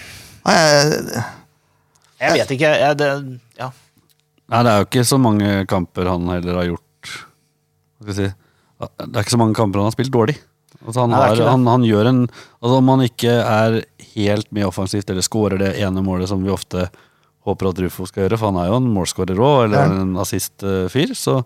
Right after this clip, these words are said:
Speaker 3: så legger han ned en, eh, bra innsats på topp der, og som du sier, holde i ball og, og tilrettelegge for de andre også.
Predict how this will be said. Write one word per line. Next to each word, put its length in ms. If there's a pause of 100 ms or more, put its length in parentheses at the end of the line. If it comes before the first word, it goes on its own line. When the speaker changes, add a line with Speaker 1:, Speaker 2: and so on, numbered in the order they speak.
(640)
Speaker 3:
så 220
legger 460
han 100
ned 80
en, 200 (120)
eh, 480
bra 300 (100)
innsats 480
på 120
topp 200
der, 120
og 160
som 220
du 80
sier, 220
holde 280
i 60
ball 220
og, 680 (480)
og 520
tilrettelegge 580
for 100
de 80
andre 240
også. 220